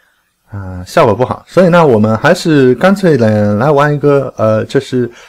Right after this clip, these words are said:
在一个英文网站上看到的，说这是一个恐怖游戏，但是大家看这个游戏叫《幻想空间》，Fancy Island。呃，迷之声也不懂日语啊，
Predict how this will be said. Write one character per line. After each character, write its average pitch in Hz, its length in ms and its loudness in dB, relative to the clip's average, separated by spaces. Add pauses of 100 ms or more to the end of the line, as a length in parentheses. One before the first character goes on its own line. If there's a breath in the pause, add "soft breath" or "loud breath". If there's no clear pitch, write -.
(100)
在 139 160 2
一 131 40 4
个 135 80 0
英 208 140 4
文 233 100 4
网 101 160 2
站 107 160 -2
上 98 160 -2
看 113 160 -4
到 87 140 -4
的， - 140 -18
说 110 240 -2
这 117 120 -2
是 107 160 -4
一 104 60 0
个 101 140 0
恐 98 180 -4
怖 170 80 2
游 120 160 4
戏， - 180 -14 (380)
但 107 160 -6
是 92 400 -10 (1300)
大 98 120 -4
家 98 40 0
看 98 180 -4
这 113 140 -2
个 107 220 4
游 104 120 2
戏 104 120 -8
叫 101 180 -2
《幻 220 180 2
想 110 200 0
空 143 120 -2
间》， 147 200 0 (360)
Fancy 226 380 4
Island。 131 400 2 (360)
呃， 98 580 -6
迷 101 140 -4
之 120 100 -6
声 131 120 -4
也 98 80 -2
不 127 140 -4
懂 90 160 -6
日 135 140 -2
语 95 160 -6
啊， 90 100 -8